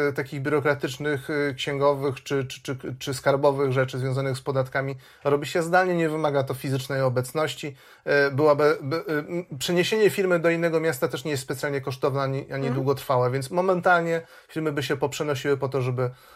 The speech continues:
Speaker 1: e, żeby
Speaker 2: Tak.
Speaker 1: sobie, e, e, ułatwić życie.
Speaker 2: Ja jeszcze znalazłem, e, jeden argument,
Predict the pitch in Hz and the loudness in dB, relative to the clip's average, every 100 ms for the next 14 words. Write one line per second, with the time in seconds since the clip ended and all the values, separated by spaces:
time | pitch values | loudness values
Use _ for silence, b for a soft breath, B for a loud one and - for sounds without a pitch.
0 | B - 131 131 127 127 131 120 127 139 | B 0 4 4 4 2 4 4 4 0
1 | 131 131 131 139 135 - 143 135 - 233 | 2 2 2 0 0 -2 4 4 4 4
2 | 226 208 - 147 123 117 - 127 262 196 | 4 4 0 -4 -2 -2 -6 -14 2 6
3 | 214 208 196 185 185 175 180 175 170 165 | 6 6 2 4 4 4 2 4 4 6
4 | 156 151 151 156 170 185 175 165 165 170 | 8 10 10 8 4 4 2 2 2 4
5 | 165 165 160 - | 4 4 -2 -6